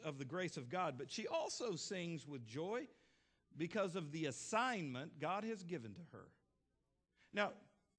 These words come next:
when you really think about it, God has given us the same assignment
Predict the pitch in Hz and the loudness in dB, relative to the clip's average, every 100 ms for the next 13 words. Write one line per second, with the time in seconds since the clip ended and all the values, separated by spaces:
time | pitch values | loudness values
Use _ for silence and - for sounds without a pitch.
0 | _ _ _ - 175 180 233 175 202 190 | _ _ _ -4 0 4 6 4 2 -2
1 | 147 135 131 139 - _ _ _ _ _ | 0 2 0 -4 -12 _ _ _ _ _
2 | _ _ 131 226 190 131 131 175 160 202 | _ _ 6 8 6 4 4 4 4 2
3 | - 151 131 190 175 143 - 180 196 165 | 0 -6 -4 -2 -2 -2 -2 -2 0 0
4 | 131 139 | -2 -4